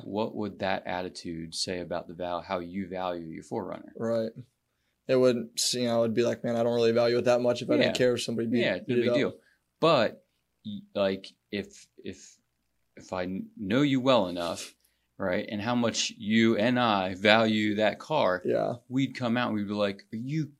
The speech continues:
Speaker 1: kidding me?" You know, s-, they slash the
Speaker 2: Mm-hmm.
Speaker 1: tires, they key the thing.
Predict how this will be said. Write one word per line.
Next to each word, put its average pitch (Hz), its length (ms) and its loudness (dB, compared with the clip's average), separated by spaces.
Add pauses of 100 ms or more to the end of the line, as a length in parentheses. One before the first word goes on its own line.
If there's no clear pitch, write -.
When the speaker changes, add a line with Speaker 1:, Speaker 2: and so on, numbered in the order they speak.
(140)
Speaker 1:
kidding 165 520 2
me?" 82 380 -8
You 98 140 -4
know, 104 400 -2
s-, - 140 -18
they 110 240 -4
slash 113 400 -2
the 131 60 -4
Speaker 2:
Mm-hmm. 131 120 -2
Speaker 1:
tires, 131 300 2
they 98 100 -2
key 151 240 -6
the 135 120 -2
thing. 127 440 -2